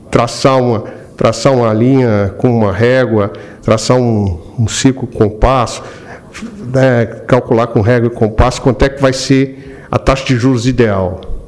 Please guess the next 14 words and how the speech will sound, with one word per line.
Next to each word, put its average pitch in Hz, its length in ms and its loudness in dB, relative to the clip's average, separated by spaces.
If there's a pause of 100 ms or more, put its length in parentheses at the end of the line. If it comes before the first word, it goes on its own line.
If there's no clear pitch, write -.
(160)
Isso - 320 -6
não 147 160 4
exi-, 127 240 0
infelizmente, 127 560 0
a 131 40 0
economia 123 340 2
não 147 180 2
existe 120 400 0
isso. - 220 -4 (560)
Tem, 127 180 2
vem 120 400 0
muito 139 300 2
a 127 40 2
ver, 117 160 -2